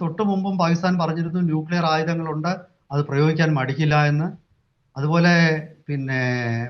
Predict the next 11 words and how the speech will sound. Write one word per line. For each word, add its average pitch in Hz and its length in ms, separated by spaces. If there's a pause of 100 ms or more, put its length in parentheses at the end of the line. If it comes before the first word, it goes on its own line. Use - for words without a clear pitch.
(120)
പഹൽഗാം 160 520
ആക്രമണത്തിന് 180 1120
ശേഷവും 165 600
ഇതേ 160 200
വാക്കുകൾ 160 440
പറഞ്ഞിരുന്നു. 156 580 (680)
എന്തിന്, 165 540 (720)
സിന്ധു 175 240
നദി 214 720 (640)
ജല, 156 320 (460)
ആ, 151 120